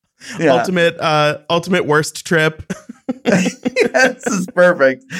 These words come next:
Speaker 1: Below deck, ultimate worst trip. It's the two of them. It's Caroline. Uh, yeah, we can, we can,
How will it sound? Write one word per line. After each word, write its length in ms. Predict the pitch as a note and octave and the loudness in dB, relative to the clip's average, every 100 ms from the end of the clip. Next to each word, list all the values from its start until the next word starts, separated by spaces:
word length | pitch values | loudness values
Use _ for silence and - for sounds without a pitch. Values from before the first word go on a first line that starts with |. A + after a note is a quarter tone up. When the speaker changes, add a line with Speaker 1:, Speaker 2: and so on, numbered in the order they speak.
| E3 - | -12 -2
Speaker 1:
Below 240 | C3+ E3 | 2 4
deck, 300 | E3 D#3+ D#3 | 4 2 2
ultimate 420 | C3 C3 C#3 B2 | -2 0 -2 0
worst 320 | A2 A#2 A2+ | 2 2 0
trip. 260 | - A2+ - | 2 2 2
It's 160 | G#2 - | -6 -4
the 120 | G#2 | -4
two 240 | - C3 | 0 0
of 120 | B2+ A#2+ | 0 2
them. 320 | A#2+ A#2+ A2+ | 2 2 -2
It's 160 | G#2 | -8
Caroline. 1120 | - B2 A#2 A#2+ A#2+ A2+ A#2 A#2 A2+ A2+ A2+ A2+ - - _ | -8 -2 2 2 2 2 2 0 -2 -2 -4 -10 -20 -20 _
Uh, 500 | G2+ F#2+ F#2 F#2 F#2+ - | -2 0 2 2 0 0
yeah, 200 | F#2+ G2+ | 0 0
we 160 | A#2 | -2
can, 200 | B2+ C3 | -4 0
we 80 | C#3+ | 0
can, 220 | C#3+ D#3 | 0 -2